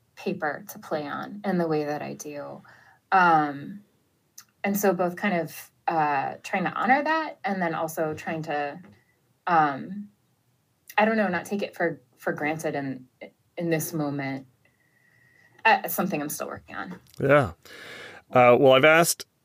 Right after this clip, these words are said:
Speaker 2: several guests how they approach structuring their books. In Settler, there is a, there's balance, three sections, each with roughly the same number of poems, each a single page. How did you decide where to begin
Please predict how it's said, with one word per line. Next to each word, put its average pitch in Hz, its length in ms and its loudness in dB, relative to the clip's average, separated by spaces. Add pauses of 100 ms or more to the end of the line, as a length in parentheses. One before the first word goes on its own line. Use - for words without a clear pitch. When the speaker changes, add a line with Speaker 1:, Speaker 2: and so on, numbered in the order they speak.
(200)
Speaker 2:
several 151 380 6
guests 123 240 6
how 127 140 6
they 113 120 6
approach 110 440 4
structuring 117 420 4
their 90 120 2
books. 90 360 0
In 101 120 0
Settler, 110 540 6
there 104 260 6
is 101 340 4
a, 98 80 -2 (180)
there's 107 340 6
balance, 113 680 2 (180)
three 117 200 4
sections, 117 680 2 (120)
each 120 240 0
with 110 140 2
roughly 113 340 6
the 104 120 2
same 110 260 4
number 101 320 4
of 95 100 2
poems, 98 580 0
each 113 220 0
a 110 40 0
single 110 340 4
page. 95 560 0 (460)
How 151 120 4
did 196 160 4
you 180 60 4
decide 127 420 6
where 117 160 4
to 120 80 4
begin 110 580 2